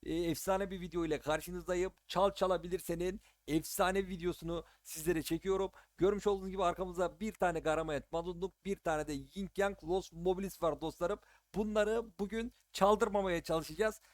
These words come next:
Çalarlarsa ne olurlar babalar? Mokoko oluruz. Çok da bir şey olmaz doğruyu söylemek gerekirse kardeşlerim. Sıkıntı yok. Biz bunları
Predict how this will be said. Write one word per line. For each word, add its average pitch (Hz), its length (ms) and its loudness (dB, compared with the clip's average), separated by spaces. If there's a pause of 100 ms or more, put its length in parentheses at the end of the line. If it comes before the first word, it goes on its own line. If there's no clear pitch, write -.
(200)
Çalarlarsa 208 560 6
ne 175 60 -4
olurlar 160 420 0
babalar? 180 360 2 (240)
Mokoko 190 420 2
oluruz. 160 280 0
Çok - 200 -4
da 143 100 -2
bir 135 40 -10
şey 165 140 -4
olmaz 143 240 -2
doğruyu 131 180 0
söylemek 135 300 -4
gerekirse 131 360 -4
kardeşlerim. 135 480 -4 (260)
Sıkıntı 214 440 -4
yok. 208 220 -2 (200)
Biz 202 140 -10
bunları 185 380 0